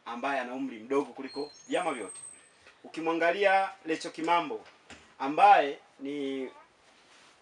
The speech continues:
ni, ni, ni afisa wa, wa fedha wa chama cha A C T Wazalendo, ni mdogo, umri wake hauzidi miaka thelathini na tano. Tuna vijana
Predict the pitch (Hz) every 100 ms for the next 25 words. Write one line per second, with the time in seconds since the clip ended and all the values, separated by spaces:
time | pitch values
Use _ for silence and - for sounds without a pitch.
0 | _ _ _ - 151 160 160 156 143 135
1 | - _ 135 143 139 139 131 127 123 127
2 | 180 - 165 127 123 - 120 123 - 143
3 | 110 107 113 143 127 117 - 117 117 107
4 | 95 _ _ - _ 147 170 185 196 113
5 | 127 151 185 175 165 175 170 147 139 139
6 | 139 170 175 170 _ - 165 170 165 -
7 | _ _ _ _ _ _ _ _ _ -
8 | 156 156 196 185 175